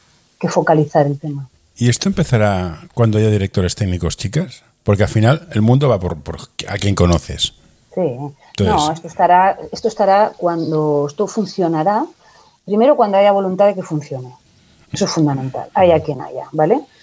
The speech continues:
Speaker 1: Y después cuando la gente que esté arriba, eh,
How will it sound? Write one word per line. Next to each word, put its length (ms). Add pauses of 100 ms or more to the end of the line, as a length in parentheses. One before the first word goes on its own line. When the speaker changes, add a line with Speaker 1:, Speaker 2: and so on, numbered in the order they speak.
(380)
Speaker 1:
Y 160
después 520
cuando 340
la 140
gente 400
que 260
esté 260
arriba, 540 (480)
eh, 1040